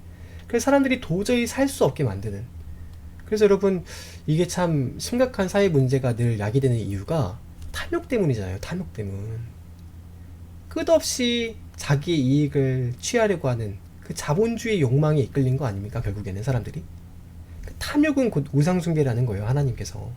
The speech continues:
가진 것에 더 투기를 더해가지고 시세 차익을 부풀려가지고 나중에는 없는 사람이 울며 겨자 먹기로 거기 따라가게 만드는.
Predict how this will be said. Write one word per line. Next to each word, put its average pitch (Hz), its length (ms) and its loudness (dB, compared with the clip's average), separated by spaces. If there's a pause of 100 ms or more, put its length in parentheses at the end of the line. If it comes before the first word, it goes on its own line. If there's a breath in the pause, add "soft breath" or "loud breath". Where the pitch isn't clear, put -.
(1120 loud breath)
가진 180 540 4
것에 170 460 6
더 - 280 -12
투기를 226 380 2
더해가지고 127 640 0
시세 233 220 0
차익을 160 380 0
부풀려가지고 131 840 0 (480 loud breath)
나중에는 175 400 2
없는 190 300 10
사람이 185 320 2
울며 214 480 4
겨자 151 200 6 (200)
먹기로 147 420 2
거기 135 260 2
따라가게 214 400 2
만드는. 101 520 -2